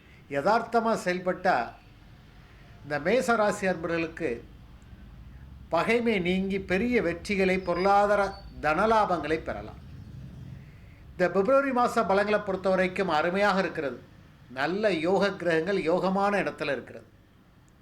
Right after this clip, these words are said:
ராகு பனிரெண்டில் இருக்கிறார். கேது பகவான் ராசிக்கு ஆறாம் இடத்தில் இருக்கிறார். குரு பகவான் ராசிக்குள் இருக்கிறார். ராசியை புனிதப்படுத்துகிறார், சாந்தப்படுத்துகிறார், உங்களுடைய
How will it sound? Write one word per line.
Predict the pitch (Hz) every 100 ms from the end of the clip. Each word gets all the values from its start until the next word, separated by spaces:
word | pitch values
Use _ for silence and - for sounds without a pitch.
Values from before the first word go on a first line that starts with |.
| - - - - - - - - - - 143
ராகு | 190 233 226 185
பனிரெண்டில் | 185 214 220 208 190
இருக்கிறார். | 175 185 185 196 -
கேது | 185 196 190 185
பகவான் | 160 175 147 233 - _ _ - 143
ராசிக்கு | 180 185 185 180 - 147
ஆறாம் | 143 175 175
இடத்தில் | 160 160 147 131
இருக்கிறார். | 127 151 185 - - - - - - - - - - - - - 123
குரு | 196 247
பகவான் | 208 196 196 147 120 - -
ராசிக்குள் | 156 185 190 185 - 160 143
இருக்கிறார். | - 156 185 147
ராசியை | 160 160 175 160 135
புனிதப்படுத்துகிறார், | 156 175 180 160 156 147 131 175 175 - - _ _ - - - - -
சாந்தப்படுத்துகிறார், | 151 160 185 185 160 151 - 127 147 165 - - - _ _ _ _ _ _ _ _ -
உங்களுடைய | 147 160 156